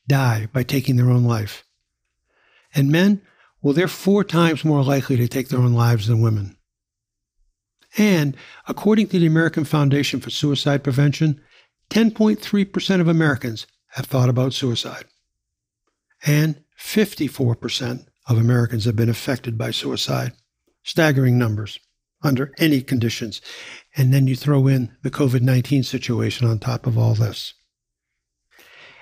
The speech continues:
And interestingly enough, when speaking with Craig Spillane, you'll remember he was going to be our guest, and he, he was one of the founders of Men Unite in Stoke-on-Trent. He mentioned specifically the number of men taking their own lives in the Stoke-on-Trent area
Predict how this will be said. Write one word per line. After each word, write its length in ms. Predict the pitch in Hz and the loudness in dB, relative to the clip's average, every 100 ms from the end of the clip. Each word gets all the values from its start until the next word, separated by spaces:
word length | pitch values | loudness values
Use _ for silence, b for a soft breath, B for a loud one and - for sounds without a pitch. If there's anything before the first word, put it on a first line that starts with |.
| B _ - | B _ 0
And 120 | 175 | 2
interestingly 500 | 190 - 196 180 175 | 2 0 2 4 4
enough, 400 | 170 185 185 - - | 4 2 0 -6 0
when 160 | 160 | 2
speaking 400 | 156 - 175 170 | 2 0 0 2
with 140 | 156 147 | 0 0
Craig 240 | - 160 | 0 0
Spillane, 600 | - - 156 165 180 151 - | 0 -2 2 4 4 0 0
you'll 160 | 160 | 2
remember 300 | 156 156 151 | 4 4 2
he 160 | 117 160 | 2 2
was 160 | 160 | 2
going 180 | - 165 | 2 2
to 60 | 156 | 4
be 120 | 151 | 4
our 120 | 143 | 2
guest, 380 | 131 147 156 - | 2 2 0 0
and 120 | 139 | 0
he, 100 | 127 B B B | 0 B B B
he 220 | - 175 | -2 0
was 200 | 170 165 | 2 2
one 160 | 147 147 | 2 2
of 80 | 135 | 2
the 60 | |
founders 460 | 127 143 143 151 131 | 0 2 2 2 2
of 140 | 127 | 2
Men 240 | 123 143 147 | 2 4 4
Unite 380 | 143 135 147 165 | 4 2 2 2
in 160 | 151 | -2
Stoke-on-Trent. 800 | 123 151 139 147 135 - 165 208 _ _ B B B | 0 0 0 0 0 2 0 -2 _ _ B B B
He 140 | - 233 | 0 4
mentioned 360 | 240 - 185 | 4 2 -6
specifically 880 | - - - - 240 226 - 143 113 | -6 -6 -6 -2 -2 0 -4 -4 -4
the 140 | 98 | -2
number 300 | 139 156 160 | 0 2 4
of 60 | 160 | 4
men 220 | 156 143 | 2 0
taking 340 | 123 147 - 143 | 0 0 2 2
their 100 | 143 | 4
own 180 | 143 | 4
lives 380 | 139 135 135 113 | 4 4 2 2
in 120 | 123 | 2
the 80 | 120 | 0
Stoke-on-Trent 680 | 117 - 143 147 135 147 147 | 0 0 0 0 0 0 2
area 380 | 165 135 117 | 2 2 2